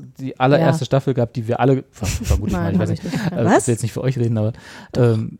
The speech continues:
Speaker 1: ich glaube, wir
Speaker 2: Ja.
Speaker 1: haben, also sagen wir mal,
Speaker 2: Ich hab's zur Kenntnis
Speaker 1: neunzig Prozent der
Speaker 2: genommen, aber ich hab
Speaker 1: Republik
Speaker 2: das
Speaker 1: hat
Speaker 2: nicht
Speaker 1: die erste
Speaker 2: geguckt.
Speaker 1: Staffel Big
Speaker 2: Ja.
Speaker 1: Brother geguckt.
Speaker 2: Ja.
Speaker 1: Äh, aber auch da wurde es schnell langweilig für mich. Also ich hab's, glaub, ich hab das
Speaker 2: Ja, natürlich, da ist ja auch nichts passiert.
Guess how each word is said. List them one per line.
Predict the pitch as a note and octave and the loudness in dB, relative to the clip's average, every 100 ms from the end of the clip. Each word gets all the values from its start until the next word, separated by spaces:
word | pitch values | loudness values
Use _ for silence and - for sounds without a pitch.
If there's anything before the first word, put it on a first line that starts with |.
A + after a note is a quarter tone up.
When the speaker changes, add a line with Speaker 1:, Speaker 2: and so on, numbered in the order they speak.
| - | -14
Speaker 1:
ich | - | -2
glaube, | C#3 C3 | 0 2
wir | B2+ | 2
Speaker 2:
Ja. | |
Speaker 1:
haben, | C3 B2+ - | 0 -2 -6
also | C3+ D#3 | -6 -4
sagen | D3 D#3 | 0 2
wir | |
mal, | D#3 A#2+ - | 2 0 -6
Speaker 2:
Ich | D3 | 2
hab's | |
zur | |
Kenntnis | E3+ G3 | 4 4
Speaker 1:
neunzig | G#3 G#3+ | 4 4
Prozent | F#3 G#3 F3+ F#3+ | 4 4 4 6
der | D3+ | 4
Speaker 2:
genommen, | D#3+ | 4
aber | E3 | 4
ich | C3+ | 2
hab | |
Speaker 1:
Republik | F3 | 4
Speaker 2:
das | D#3 | 4
Speaker 1:
hat | D3+ | 2
Speaker 2:
nicht | - | 2
Speaker 1:
die | D3 | 2
erste | C#3+ C#3+ | 2 2
Speaker 2:
geguckt. | C#3+ C#3 | 0 2
Speaker 1:
Staffel | C3 | 0
Big | |
Speaker 2:
Ja. | B2+ | 0
Speaker 1:
Brother | B2+ C3+ | 0 0
geguckt. | B2+ A#2+ C#3 - D#3+ - G#3 _ | -2 -2 -6 -6 -12 -12 -20 _
Speaker 2:
Ja. | C#3 C3 B2 | 4 6 4
Speaker 1:
Äh, | - - | 0 -10
aber | B2 D#3+ | -2 0
auch | D#3 | 0
da | - A2 A3+ G3+ C#3 | -2 0 0 0 -2
wurde | E3 F#3+ | -2 0
es | G3 - _ _ | -2 -6 _ _
schnell | - B2 D3+ | -2 2 4
langweilig | B2 D#3+ C3 G#2 G#2 - | 4 4 2 -2 -4 -6
für | A2 | -4
mich. | G#2 G#2 | -4 -2
Also | A#2+ B2+ | 0 2
ich | C3 | 2
hab's, | C3+ - | 2 -2
glaub, | B2+ B2+ | -4 -4
ich | - | -4
hab | - | -10
das | A#2+ | -4
Speaker 2:
Ja, | F3+ D#3+ F#3+ | -4 -4 -4
natürlich, | E3 G#3+ G#3 | 0 0 0
da | E3 | -2
ist | D#3+ | 0
ja | F3+ | 0
auch | |
nichts | E3+ - | 0 -2
passiert. | E3+ - | -4 -4